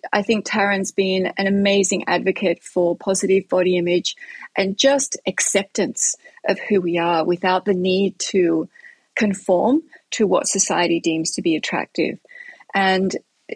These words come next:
Taryn has been working with the Embrace Kids program, which I also feel very privileged to be a part of. Uh, I've contributed the self-compassion component to that program.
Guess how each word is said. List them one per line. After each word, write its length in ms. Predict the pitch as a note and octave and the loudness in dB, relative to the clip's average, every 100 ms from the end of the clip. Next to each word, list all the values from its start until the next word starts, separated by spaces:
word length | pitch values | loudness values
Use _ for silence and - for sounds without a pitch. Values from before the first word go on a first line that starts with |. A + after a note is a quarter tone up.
| - | -4
Taryn 380 | A3+ A3 A3+ | 2 4 4
has 180 | G#3+ G#3 | 2 0
been 160 | G#3+ F#3+ | 0 2
working 600 | F3+ F#3 - F#3 F3+ F3 | 2 2 0 0 2 2
with 160 | F#3 | 0
the 120 | F3+ F3 | 2 0
Embrace 340 | E3+ - - | 0 0 -2
Kids 280 | - B3+ - | 0 0 0
program, 560 | - A3+ G#3 G3+ F#3+ | -2 0 2 2 0
which 260 | G3 G3 - - | -2 -4 -4 -4
I 120 | - | 0
also 260 | G3 - - | 0 0 -2
feel 180 | G3 | -2
very 240 | F#3 F#3 F#3 | 0 2 0
privileged 560 | - A3 G#3 G3 F#3 | 0 0 2 2 0
to 60 | - | -4
be 120 | F#3 | -2
a 60 | E3+ | -2
part 320 | - F#3+ G3+ | -2 -2 0
of. 280 | G#3+ A3 - | 2 0 -4
Uh, 40 | - | -8
I've 460 | F3+ F3 F3+ - - | -4 -2 -2 -4 -6
contributed 600 | F3 - F#3+ F#3 - - | -6 -2 0 0 -2 -4
the 80 | - | -4
self-compassion 760 | F3+ F#3 F#3 F3+ F#3 F#3 F3 | -2 -2 -4 -2 -2 -2 -6
component 580 | F3 E3 - F#3+ G#3 G#3+ | -8 -8 -4 0 0 -2
to 100 | A3 | -4
that 180 | F#3 - | -4 -4
program. 560 | - G3 G3 G3 F#3+ | -2 -2 0 0 -2